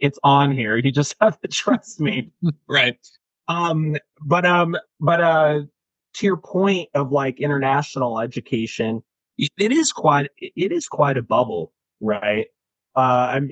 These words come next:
Speaker 1: I'm sure you know, um, Kirshner, Sweller, and Clark,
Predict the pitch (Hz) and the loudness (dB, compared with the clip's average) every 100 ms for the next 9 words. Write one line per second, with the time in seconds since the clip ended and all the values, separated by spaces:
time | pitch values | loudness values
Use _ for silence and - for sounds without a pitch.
0 | - 143 - 185 160 156 170 151 139 131 | -6 -6 -2 -2 0 0 0 0 0 2
1 | 123 120 113 110 110 120 _ _ _ - | 0 -2 -4 -8 -10 -14 _ _ _ -12
2 | - 165 - 139 - 143 139 120 107 113 | -2 -2 2 2 4 2 2 0 -4 -6
3 | - 143 120 107 | -2 0 0 -6